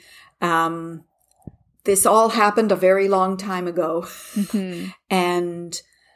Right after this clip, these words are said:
Speaker 1: there are mo-, moments when, and I think this is, you know, there's female humor. There's moments when women introduce levity deliberately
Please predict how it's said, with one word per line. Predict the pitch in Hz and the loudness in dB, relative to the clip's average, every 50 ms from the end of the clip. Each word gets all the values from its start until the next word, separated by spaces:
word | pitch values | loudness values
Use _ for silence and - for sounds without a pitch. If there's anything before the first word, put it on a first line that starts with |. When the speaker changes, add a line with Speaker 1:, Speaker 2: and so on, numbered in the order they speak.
| _ _ _ _ _ - | _ _ _ _ _ -6
Speaker 1:
there | 160 196 196 190 190 190 180 - 185 | 0 4 4 6 6 6 4 4 4
are | 185 180 175 175 175 175 170 - - | 4 6 6 6 4 4 2 0 -2
mo-, | - 185 185 190 185 180 | -4 -2 0 0 0 -2
moments | - - 180 185 190 196 202 208 202 190 180 175 - - - | -4 -4 -4 0 2 2 4 4 2 2 0 0 -2 -2 -2
when, | 185 185 175 165 165 165 165 165 165 165 - _ _ _ _ _ _ _ - | -2 -4 -4 -4 -6 -8 -8 -10 -12 -14 -18 _ _ _ _ _ _ _ -2
and | 196 196 208 | 0 0 2
I | 208 220 | 0 2
think | 214 254 240 240 - | 2 2 0 2 0
this | 226 214 - - | -2 -2 0 0
is, | 214 208 196 190 - - - - - _ _ _ _ _ _ _ _ | -2 0 0 2 2 2 0 -2 -6 _ _ _ _ _ _ _ _
you | - 208 196 | -4 -2 0
know, | 180 170 175 | 0 2 2
there's | 185 190 190 185 - | 2 2 0 0 2
female | - 254 247 247 247 240 233 226 | 4 6 6 6 6 6 4 2
humor. | 202 233 226 214 190 175 160 151 | 2 0 0 0 0 -2 -4 -4
There's | 151 170 160 160 - | -4 -4 -4 -2 -2
moments | 190 180 180 180 180 180 175 175 - | 0 0 0 0 -2 -2 -2 -4 -4
when | 185 180 175 170 170 | -2 -2 -2 -2 -4
women | 175 180 175 175 170 170 | -4 -4 -4 -4 -4 -6
introduce | 165 170 175 - 175 160 170 165 165 - | -6 -8 -8 -8 -6 -4 -4 -4 -4 -2
levity | 170 165 160 165 160 165 160 - - 165 156 151 | -2 -2 -2 -2 -2 -4 -6 -4 -4 -4 -4 -4
deliberately | - - 180 165 170 170 165 - 156 - - - - 160 156 160 | -2 0 0 2 2 0 0 0 -2 -4 -4 -4 -6 -6 -6 -8